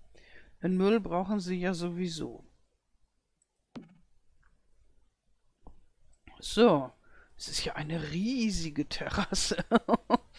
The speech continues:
Naja, da war ich irgendwie von dem, ähm, von dem Kugelbad, das habe ich als Maß aller Dinge genommen.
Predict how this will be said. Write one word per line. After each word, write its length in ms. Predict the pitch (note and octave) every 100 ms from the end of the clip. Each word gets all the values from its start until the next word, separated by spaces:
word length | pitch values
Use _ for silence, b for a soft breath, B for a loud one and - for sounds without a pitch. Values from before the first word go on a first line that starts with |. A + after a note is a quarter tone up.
| B B B B B - - _ _ _ _ _ _ B B B B _ _ -
Naja, 500 | D#3 D3 D3+ F#3 C4 - _ -
da 160 | F3 E3+
war 180 | F#3
ich 140 | G3+ -
irgendwie 720 | F#3+ G#3+ A3 - G3+ G3 G3
von 440 | G3 - F#3+ F#3+ F3+
dem, 340 | F3 F3 E3+ - b b b b b b b b -
ähm, 720 | - D#3+ D#3+ D3+ D3+ D3 C#3 C#3 - _ _ - - _ _ _ _ - -
von 180 | - E3
dem 200 | D#3 D3+
Kugelbad, 1300 | - D4 D#4 G3 D#3+ D#3+ C#3+ D#3+ A3 - - - -
das 340 | - D#3+ - -
habe 180 | F3+
ich 160 | - -
als 180 | F3 -
Maß 420 | F3 E3+ G#3+ -
aller 280 | E3 F3+ F3+
Dinge 420 | D#3 A3 D4+ G#3
genommen. 680 | E3 E3 D3+ D#3 G3 C#4+